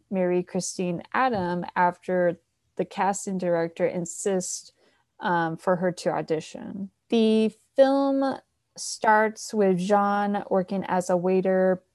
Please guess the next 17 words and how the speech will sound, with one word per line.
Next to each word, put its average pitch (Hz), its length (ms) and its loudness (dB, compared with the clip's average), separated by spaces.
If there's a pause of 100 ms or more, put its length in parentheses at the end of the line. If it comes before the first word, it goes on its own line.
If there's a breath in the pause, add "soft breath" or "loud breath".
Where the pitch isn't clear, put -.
(140)
barman, 180 800 2
dog 165 400 2
walker, 180 760 0
bag 170 320 4
handler 196 520 0
<laughs> - 200 -10
for 190 300 2
this, 190 320 0
like, 175 200 2 (180)
fi-, 214 220 -2
luxury 190 760 2
hotel 180 580 2
in 175 180 -2
France. 180 800 -8 (560 soft breath)
Uh, 185 400 4
one 233 380 4
night 202 420 -2